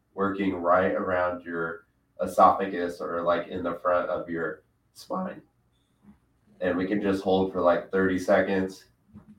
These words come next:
And as soon as we start fatiguing, you'll see people start doing this.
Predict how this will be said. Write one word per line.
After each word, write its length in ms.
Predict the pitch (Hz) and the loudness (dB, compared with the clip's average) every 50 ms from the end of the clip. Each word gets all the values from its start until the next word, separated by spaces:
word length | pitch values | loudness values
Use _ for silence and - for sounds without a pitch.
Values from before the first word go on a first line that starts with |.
| - - _ _ _ _ _ - | -20 -20 _ _ _ _ _ 0
And 100 | 101 101 | 4 4
as 180 | 101 101 - | 4 4 2
soon 180 | - 107 110 113 | 2 2 2 2
as 100 | 117 107 | 0 0
we 120 | 110 107 101 | 0 0 -2
start 360 | 98 - 110 107 110 107 - | 2 4 4 6 4 4 0
fatiguing, 680 | 107 101 - - 101 98 98 107 113 113 113 113 113 113 | -2 -4 -2 -2 0 0 0 0 0 -2 -2 -4 -6 -4
you'll 180 | 104 104 95 | -2 -2 -2
see 320 | 95 - - 110 107 104 - | -2 -4 -4 -2 -2 0 0
people 340 | 104 98 95 101 98 92 | 0 0 2 0 0 0
start 280 | - - 98 92 90 92 | 0 0 0 0 2 2
doing 240 | 98 90 87 87 87 | 0 0 0 0 2
this. 420 | 87 90 87 87 - - - - | 2 2 2 0 -2 -8 -16 -20